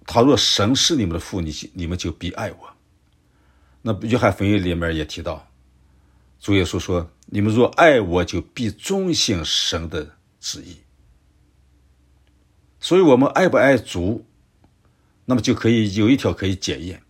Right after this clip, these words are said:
那我们就有没有遵行神的旨意。如果是神让我们东，我们偏偏要西，那你说我们那是不是爱主呢？这个是在生活当中可以看得出来的。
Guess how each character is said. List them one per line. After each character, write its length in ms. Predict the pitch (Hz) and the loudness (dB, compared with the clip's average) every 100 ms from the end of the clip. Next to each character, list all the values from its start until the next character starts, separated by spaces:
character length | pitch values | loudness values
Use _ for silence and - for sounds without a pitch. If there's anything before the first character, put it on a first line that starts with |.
| _ _ _ _ _ | _ _ _ _ _
那 120 | 127 | 0
我 60 | 123 | 2
们 80 | 92 | 2
就 220 | 98 90 | -2 -4
有 180 | 98 95 | -2 0
没 120 | 113 | 0
有 80 | 113 | 0
遵 180 | - 107 | 0 -2
行 160 | 92 | -2
神 180 | 87 82 | -6 -8
的 80 | 82 | -10
旨 180 | - - | -12 -14
意。 80 | - _ _ _ _ _ _ _ _ _ | -20 _ _ _ _ _ _ _ _ _
如 100 | - | 2
果 80 | 170 | 4
是 80 | 135 | 4
神 200 | - 135 | 2 0
让 120 | 151 | 2
我 60 | 156 | 0
们 100 | 123 - | -2 -2
东， 260 | 147 139 - - | 0 0 -4 -8
我 100 | 101 | -2
们 140 | 131 143 | 0 -2
偏 160 | - 139 | -2 -2
偏 140 | 135 | 2
要 140 | 120 | 2
西， 420 | 95 - 117 120 - _ _ _ _ _ - | 2 -2 -2 -6 -10 _ _ _ _ _ -6
那 120 | 107 | -4
你 120 | 92 | -4
说 360 | - 98 - - 87 | -4 -6 -6 -10 -10
我 80 | 92 | -8
们 120 | 95 87 | -8 -12
那 160 | 90 90 - | -16 -16 -12
是 160 | - | -10
不 60 | 101 | -10
是 100 | - | -12
爱 160 | 95 | -12
主 220 | 90 - 101 | -12 -14 -20
呢？ 100 | - _ _ _ _ _ _ _ _ _ _ _ _ _ _ _ _ _ | -20 _ _ _ _ _ _ _ _ _ _ _ _ _ _ _ _ _
这 160 | 202 | -4
个 60 | 139 | -2
是 100 | 113 | -2
在 140 | 120 | 0
生 200 | 110 147 | 0 0
活 140 | 123 117 | -2 -2
当 140 | 101 | -2
中 120 | 101 | -4
可 140 | 87 95 | -6 -8
以 60 | |
看 180 | 92 - | -8 -10
得 60 | 85 | -12
出 200 | - - | -14 -16
来 120 | - | -18
的。 160 | - | -20